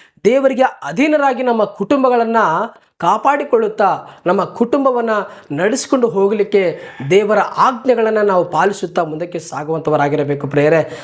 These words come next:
ಅಷ್ಟು ಮಾತ್ರವಲ್ಲ, ನಾವು ನೋಡ್ರಿ, ಮಲಾಕಿ ಬರೆದ ಪುಸ್ತಕ ಎರಡನೇ ಅಧ್ಯಾಯ ಹದಿನಾಲ್ಕನೇ ವಚನದಲ್ಲಿ ಹೇಳಿದಂಥ ಮಾತು, "ನಿನಗೂ ನಿನ್ನ ಯೌವನದ ಹೆಂಡತಿಗೂ ಆದ ಒಡಂಬಡಿಕೆಗೆ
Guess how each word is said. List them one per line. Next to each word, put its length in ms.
ಅಷ್ಟು 220
ಮಾತ್ರವಲ್ಲ, 480
ನಾವು 180
ನೋಡ್ರಿ, 240
ಮಲಾಕಿ 440
ಬರೆದ 220
ಪುಸ್ತಕ 440
ಎರಡನೇ 320
ಅಧ್ಯಾಯ 400
ಹದಿನಾಲ್ಕನೇ 540
ವಚನದಲ್ಲಿ 420
ಹೇಳಿದಂಥ 340
ಮಾತು, 720
"ನಿನಗೂ 680
ನಿನ್ನ 180
ಯೌವನದ 520
ಹೆಂಡತಿಗೂ 960
ಆದ 220
ಒಡಂಬಡಿಕೆಗೆ 1200